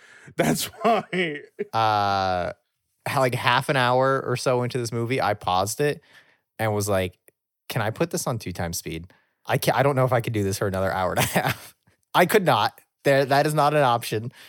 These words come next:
Speaker 1: Oh, when's I'm not gonna lie to you, that's exactly what I was thinking about too.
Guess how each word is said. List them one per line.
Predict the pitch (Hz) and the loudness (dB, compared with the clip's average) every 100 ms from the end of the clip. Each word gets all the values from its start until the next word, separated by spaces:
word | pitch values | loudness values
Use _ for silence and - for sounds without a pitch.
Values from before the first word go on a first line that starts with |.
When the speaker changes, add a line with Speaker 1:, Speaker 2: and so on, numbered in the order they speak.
| - | -8
Speaker 1:
Oh, | - 196 | 0 2
when's | 208 240 240 - _ _ _ - | 2 0 -2 -8 _ _ _ -6
I'm | 180 196 | -2 0
not | 175 | 2
gonna | 190 175 | 2 4
lie | 185 196 | 4 2
to | 196 | 0
you, | 226 247 226 - | 2 2 -2 -8
that's | 175 151 208 208 | -6 0 0 0
exactly | 185 151 196 190 160 | -4 -2 0 0 -4
what | 147 147 | 0 0
I | 139 147 143 143 - | 2 0 0 -2 -2
was | 156 151 | -4 -2
thinking | 156 143 | -4 -2
about | 139 135 135 | 0 0 0
too. | - 135 131 | 0 0 0